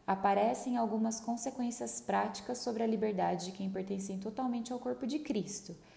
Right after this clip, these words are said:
visto que a salvação já foi realizada em Cristo e não há práticas alimentares nem formalidades litúrgicas que possam conceder a salvação." Então, lembrando,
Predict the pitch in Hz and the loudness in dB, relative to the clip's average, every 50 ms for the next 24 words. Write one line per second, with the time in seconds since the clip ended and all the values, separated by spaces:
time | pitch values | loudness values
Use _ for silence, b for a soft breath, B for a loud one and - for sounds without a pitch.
0 | B B B - 170 208 226 220 - 247 233 226 220 214 - 220 214 202 202 202 | B B B 0 2 2 2 2 0 -2 0 0 0 2 2 2 2 2 0 0
1 | 202 220 220 214 214 220 214 220 - - 240 254 302 320 320 330 330 320 311 277 | 0 0 0 0 0 0 -2 -2 0 2 2 4 4 4 2 4 4 4 4 4
2 | 285 277 247 226 220 202 202 185 175 185 175 185 208 233 269 277 - - 208 202 | 2 2 2 4 4 4 4 4 2 0 0 0 0 0 0 0 0 0 0 0
3 | 202 202 - - - 330 - B B B B B 220 220 226 240 254 254 262 254 | 0 -2 -4 -4 -6 -6 -6 B B B B B 4 4 6 6 6 4 4 2
4 | 254 - 226 226 220 220 - - - - 185 180 185 - - - - 190 214 233 | 4 4 4 6 4 4 0 -4 -2 -2 -2 -2 -2 -4 -6 -2 2 2 4 4
5 | 254 262 269 269 269 269 233 202 190 196 202 208 196 196 190 190 196 190 196 214 | 4 2 2 2 2 4 4 4 4 4 4 2 0 0 -2 -2 -2 -2 0 0
6 | 220 240 254 269 254 254 202 220 214 208 196 196 - 208 220 226 269 285 - - | 0 2 2 2 0 2 2 2 2 2 2 0 0 2 2 2 0 -2 -4 -4
7 | 247 240 247 240 - - - 262 262 - 277 - - 240 240 233 - 247 226 - | -2 -2 -2 -2 -4 -4 -6 -6 -6 -6 -8 -4 -2 -2 -2 -2 -4 -6 -4 -4
8 | 247 240 - - 220 226 226 233 226 - 240 233 240 233 269 277 - - 190 170 | -6 -6 -4 -4 -4 -2 -2 -2 -2 -2 -2 -2 -2 -2 -2 -4 -2 -2 -2 -4
9 | - B B B B B B B B 180 - - 208 214 233 226 233 247 294 320 | -6 B B B B B B B B -4 -2 2 2 2 4 2 2 2 0 0
10 | 311 240 185 190 190 185 180 180 175 160 160 160 | 0 2 2 2 2 2 2 -2 -4 -4 -6 -6